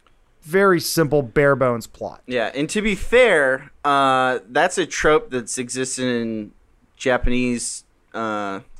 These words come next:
Speaker 2: storytelling since,
Speaker 1: Mangas, yeah.
Speaker 2: since M M Os were invented.
Speaker 1: <laughs> Wait, re-, I mean, pre-, but, I mean, around the time of Beowulf,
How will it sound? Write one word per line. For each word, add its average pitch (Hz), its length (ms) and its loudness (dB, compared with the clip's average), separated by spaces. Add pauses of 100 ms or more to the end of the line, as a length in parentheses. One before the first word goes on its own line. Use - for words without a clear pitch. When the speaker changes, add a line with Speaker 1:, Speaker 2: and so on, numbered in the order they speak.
(100)
Speaker 2:
storytelling 107 880 -6
since, 120 140 -10
Speaker 1:
Mangas, 123 480 -2
yeah. 120 180 -2
Speaker 2:
since 123 280 -6
M 135 180 -2
M 135 120 0
Os 135 320 0
were 120 160 -2
invented. 113 460 -6 (600)
Speaker 1:
<laughs> - 500 -20
Wait, 143 160 0
re-, 131 200 -2
I 156 100 0
mean, 127 320 -6 (140)
pre-, 185 340 0
but, 139 180 -6
I 147 40 -2
mean, 131 220 -6 (460)
around 160 320 0
the 135 40 -8
time 156 220 -2
of 107 80 -10
Beowulf, 120 560 0